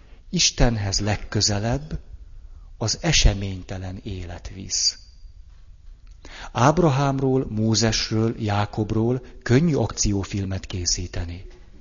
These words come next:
Ám kilátott már olyan filmet, amely Izsákról szól. Pedig az ismétlésben és a trivialitásban rejtezik a legtöbb szentség. Csak ki kell várnunk,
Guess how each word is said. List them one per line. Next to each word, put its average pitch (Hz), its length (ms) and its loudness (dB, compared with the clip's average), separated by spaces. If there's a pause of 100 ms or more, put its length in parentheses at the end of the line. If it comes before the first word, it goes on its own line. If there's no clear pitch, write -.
(680)
Ám 104 280 2
kilátott 160 720 4
már 95 260 0
olyan 117 340 4
filmet, 110 760 0
amely 143 360 -2
Izsákról 95 720 -2
szól. 98 560 -4 (2250)
Pedig 156 300 2
az 107 120 4
ismétlésben 117 1080 2 (600)
és 123 200 2
a 117 60 2
trivialitásban 101 1040 2
rejtezik 104 560 -2
a 104 60 -6
legtöbb 101 480 -6
szentség. 98 760 -4 (1000)
Csak 120 220 6
ki - 200 -6
kell 104 340 4
várnunk, 98 800 -2